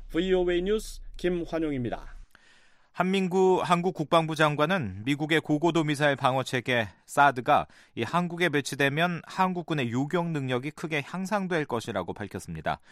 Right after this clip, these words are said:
Speaker 2: 하지만 사드가 언제 어디에 배치될지는 아직 결정되지 않았다고 국방부는 밝혔습니다.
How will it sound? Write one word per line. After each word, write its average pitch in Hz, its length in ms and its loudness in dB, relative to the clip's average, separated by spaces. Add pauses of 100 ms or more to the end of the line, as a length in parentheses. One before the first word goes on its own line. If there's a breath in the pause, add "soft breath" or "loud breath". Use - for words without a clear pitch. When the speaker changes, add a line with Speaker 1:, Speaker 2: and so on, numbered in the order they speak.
(440 soft breath)
Speaker 2:
하지만 156 460 4
사드가 143 540 6
언제 127 280 2
어디에 131 380 4
배치될지는 131 640 -2
아직 - 240 -6
결정되지 113 540 -4
않았다고 90 640 -4
국방부는 87 520 -8
밝혔습니다. 76 640 -10